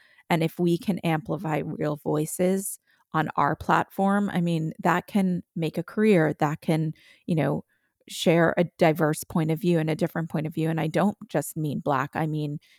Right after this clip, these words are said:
you know, socioeconomic, across all categories, age diversity, you know, um, sexual orientation. We have the opportunity to tell those different stories, and we are holding ourselves accountable.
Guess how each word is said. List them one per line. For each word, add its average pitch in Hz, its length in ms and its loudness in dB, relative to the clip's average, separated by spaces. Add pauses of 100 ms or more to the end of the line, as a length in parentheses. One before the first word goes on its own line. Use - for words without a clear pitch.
(140)
you 175 80 -2
know, - 160 -2
socioeconomic, 160 1080 0 (460)
across 175 460 2
all 175 200 6
categories, 170 600 2
age 226 260 2
diversity, - 840 -4
you 175 80 0
know, 170 320 0 (460)
um, 160 500 2 (220)
sexual 170 400 0
orientation. 175 800 0 (220)
We 175 240 0
have 180 220 -2
the 160 100 0
opportunity 165 540 -2
to 175 100 -2
tell 156 240 -2
those 156 240 -2
different 156 320 -6
stories, 165 480 -4
and 160 220 -6
we 151 280 -6
are 156 160 -2
holding 160 360 -4
ourselves 165 360 -6
accountable. 170 640 -4